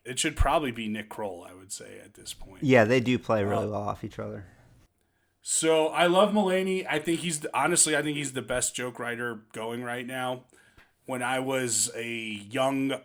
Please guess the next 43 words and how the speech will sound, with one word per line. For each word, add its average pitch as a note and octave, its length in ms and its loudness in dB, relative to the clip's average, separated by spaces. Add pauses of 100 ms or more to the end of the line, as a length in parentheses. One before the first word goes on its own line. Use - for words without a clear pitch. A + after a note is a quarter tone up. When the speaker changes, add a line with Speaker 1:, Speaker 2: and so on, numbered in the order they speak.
Speaker 1:
up-and-coming C#3 720 -2
comedian, C3 560 -4
I B2+ 100 -4
was A#2+ 220 -6
in, B2 200 -4
uh, A2 280 -4
New A2 100 -6
York A#2+ 320 -6
City, B2 640 -4
uh, A2 320 -4
with G#2+ 240 -10
a G#2+ 320 -8 (260)
friend A#2 460 -4
of A2+ 160 -12
mine, A#2 240 -6
Baron A#2 320 -4
Vaughn, A#2+ 440 -4
who's A2 540 -4 (220)
gone A#2+ 260 -4
on A#2 140 -6
to A#2 80 -8
great A2+ 320 -2
success - 560 -2
now A#2 300 -2
with, G#2+ 280 -8
uh, G#2 220 -8
Frankie A2+ 720 -10
and G#2+ 380 -6 (240)
Grace C#3+ 260 2
and B2+ 140 -8
Frankie C#3+ 560 0
and G#2+ 240 -6
Mis-, A2 160 -4 (100)
the A#2 100 -10
new A2+ 160 -8
Mystery A2+ 320 -6
Science G#2 380 -6
Theater. F3+ 460 2
And A2 240 -2 (460)
Baron C#3 280 0
and C3+ 100 -4
I C3 160 0
were A#2 420 -4